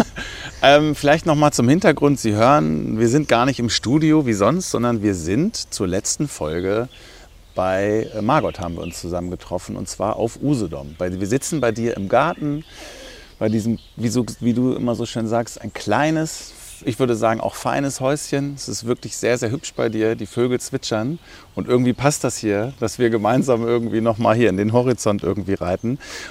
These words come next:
Und es ist nicht so, dass wir hier eine ganz teure Technik hergebracht hätten mit einem Studio et cetera,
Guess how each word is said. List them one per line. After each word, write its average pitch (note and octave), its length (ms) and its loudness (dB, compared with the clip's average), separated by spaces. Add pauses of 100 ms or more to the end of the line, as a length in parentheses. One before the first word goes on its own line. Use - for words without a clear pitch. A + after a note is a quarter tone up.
Und B2+ 160 8
es D3 100 8
ist F3+ 140 4
nicht A#3+ 220 8
so, G#3+ 100 8
dass F3+ 180 8
wir F3+ 100 6
hier F3+ 220 8
eine E3 220 4
ganz F#3+ 400 4
teure F#3 320 6
Technik A#3+ 420 2
hergebracht C3 500 4
hätten C3+ 240 0
mit B2+ 140 0
einem C3 240 0
Studio D#3+ 540 4
et C3+ 120 4
cetera, B2+ 600 4